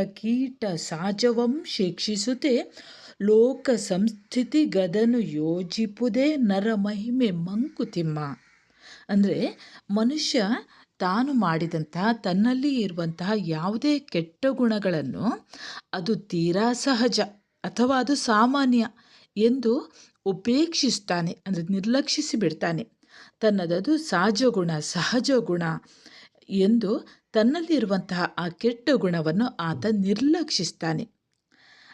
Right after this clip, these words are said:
ಆದ್ರೆ ಮೃಗ ಪಕ್ಷಿಗಳು, ಕೀಟಗಳು ಇರ್ಬೋದು, ಅವುಗಳು ಮಾಡುವಂತಹ ಗುಣಗಳು ಅದೆಲ್ಲ ಸಹಜ ಗುಣಗಳು. ಆದ್ರೆ ಬುದ್ಧಿವಂತಿಕೆಯನ್ನ ಹೊಂದಿರುವಂತಹ,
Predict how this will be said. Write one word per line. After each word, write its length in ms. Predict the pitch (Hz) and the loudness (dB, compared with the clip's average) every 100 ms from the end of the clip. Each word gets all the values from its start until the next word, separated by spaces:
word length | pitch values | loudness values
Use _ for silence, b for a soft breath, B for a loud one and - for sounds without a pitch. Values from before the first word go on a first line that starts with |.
| _ 185 | _ -6
ಆದ್ರೆ 720 | 214 294 285 180 175 349 - b b - | -2 -2 2 2 2 0 -8 b b -4
ಮೃಗ 320 | 196 311 320 320 320 | 2 2 4 0 0
ಪಕ್ಷಿಗಳು, 800 | 233 226 - 262 220 202 196 175 | -2 -2 -2 -2 0 0 0 -2
ಕೀಟಗಳು 680 | 165 - 285 311 277 180 160 | -4 -2 -2 2 2 2 0
ಇರ್ಬೋದು, 720 | 156 151 147 156 156 160 - b b - | 0 0 0 0 0 -2 -6 b b -8
ಅವುಗಳು 520 | 190 285 311 370 359 | -4 -2 0 0 0
ಮಾಡುವಂತಹ 880 | 330 226 196 190 170 - 156 170 - B B 190 | 0 2 2 0 -4 -4 -2 -2 -4 B B -4
ಗುಣಗಳು 600 | 180 220 202 165 160 - | 2 4 4 2 0 -2
ಅದೆಲ್ಲ 560 | - 175 190 202 285 - | -4 -2 0 0 -2 -4
ಸಹಜ 540 | - - 185 175 320 349 | -8 -2 0 0 0 0
ಗುಣಗಳು. 640 | 320 196 156 151 147 - _ B B B B | 0 0 0 0 -2 -6 _ B B B B
ಆದ್ರೆ 480 | 185 233 262 214 226 349 b b b | -4 -2 0 2 0 -2 b b b
ಬುದ್ಧಿವಂತಿಕೆಯನ್ನ 1400 | 185 226 226 277 269 262 214 208 233 220 214 202 190 190 | -2 -2 2 0 2 0 -2 -2 -2 0 2 2 2 0
ಹೊಂದಿರುವಂತಹ, 1200 | 170 160 185 240 277 240 196 170 170 165 170 170 | -2 0 2 2 4 2 2 0 -2 -2 -2 0